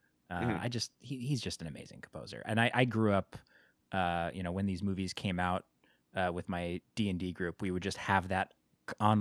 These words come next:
Speaker 1: loop, all three soundtracks when we played D and D. So I ha-, I have these scores in my blood,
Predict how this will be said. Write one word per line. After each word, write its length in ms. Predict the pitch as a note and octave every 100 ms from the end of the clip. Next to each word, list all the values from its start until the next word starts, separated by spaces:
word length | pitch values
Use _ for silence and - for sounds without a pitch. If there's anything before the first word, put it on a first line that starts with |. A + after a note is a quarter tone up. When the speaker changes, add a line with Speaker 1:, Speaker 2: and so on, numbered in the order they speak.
| G2+
Speaker 1:
loop, 300 | G2+ F2 - G#2+
all 180 | A2+ B2
three 600 | - A2+ A2 G#2+ G2+ G#2+
soundtracks 800 | - A#2 G#2 G#2+ F2+ F2+ - - -
when 160 | F#2+
we 80 | F#2+
played 240 | - G2+
D 140 | F2 F#2
and 100 | F2+
D. 140 | E2+
So 100 | D#2+
I 100 | F#2+ G2+
ha-, 140 | A2+
I 100 | A2
have 140 | A2 G2+
these 220 | G#2+ G2+
scores 420 | - G#2+ G2+ F#2
in 160 | A#2 G#2+
my 180 | G2+ F2+
blood, 460 | F#2 F#2 F2 E2